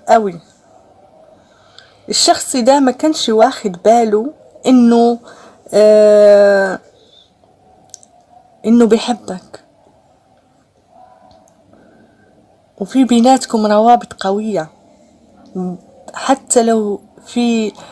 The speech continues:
مسافات بيناتكم، حتى لو منفصلين، لو ما عم تحكوا مع بعض، ولو في نفس البيت،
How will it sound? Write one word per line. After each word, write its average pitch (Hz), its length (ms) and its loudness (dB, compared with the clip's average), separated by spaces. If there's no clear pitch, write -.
مسافات 220 680 -2
بيناتكم، 202 800 -4
حتى 262 400 -4
لو 220 120 2
منفصلين، 214 840 -6
لو 226 140 0
ما 247 140 0
عم 233 200 -2
تحكوا - 380 -4
مع 202 160 2
بعض، 202 440 0
ولو 277 340 0
في - 160 -6
نفس 285 340 -2
البيت، 240 500 -4